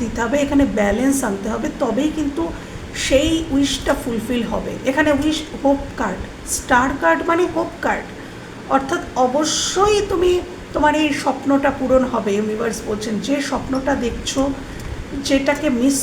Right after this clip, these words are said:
করছো, যে স্বপ্নটা দেখছো, যার দিকে তাকিয়ে আছো, সে সব কিছুই হবে, কিন্তু তার জন্য তোমাকে এফোর্ট দিতে হবে। বা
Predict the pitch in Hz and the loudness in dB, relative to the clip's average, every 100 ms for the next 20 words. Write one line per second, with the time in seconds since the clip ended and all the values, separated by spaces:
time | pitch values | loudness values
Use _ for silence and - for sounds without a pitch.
0 | - 277 269 - - 262 262 - 254 262 | 0 2 2 0 2 4 4 0 -2 -2
1 | - 226 - 247 240 240 208 233 - - | 0 -2 -2 -4 -2 -2 -2 -4 -4 -2
2 | 247 208 208 180 220 214 277 269 233 269 | -2 -2 -4 -4 -4 -2 0 -2 -2 0
3 | 262 247 - 277 285 - - - - 311 | 2 2 2 0 0 -6 -12 -8 -4 -2
4 | - 277 - - 349 392 381 - 262 262 | 0 0 0 -4 -2 4 4 4 4 2
5 | 269 277 302 285 233 208 269 277 302 277 | 2 -2 -2 0 0 0 0 2 2 0
6 | 247 277 - - - - - 233 - 269 | 0 -2 -6 -8 -12 -14 -8 -8 0 0
7 | 269 - 226 269 247 214 339 - - - | 0 -2 -4 -2 0 0 -2 -4 -12 -16
8 | - - | -6 0